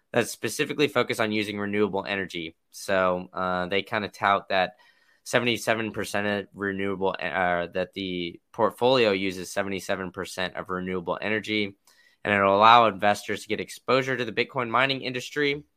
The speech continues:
It's easily accessible because it's, you know, it's available on nasdaq, so you could get it essentially anywhere, including your retirement accounts if you don't have a,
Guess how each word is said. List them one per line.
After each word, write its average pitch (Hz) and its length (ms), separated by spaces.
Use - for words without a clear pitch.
It's 104 200
easily 147 540
accessible 107 800
because 98 300
it's, 90 200
you 95 60
know, 87 120
it's 85 100
available 95 380
on 90 160
nasdaq, 87 560
so 95 120
you 87 80
could 90 120
get 98 140
it - 160
essentially 110 460
anywhere, 104 480
including 117 540
your 98 320
retirement 92 580
accounts 92 420
if - 100
you 87 100
don't 87 220
have 87 360
a, 85 560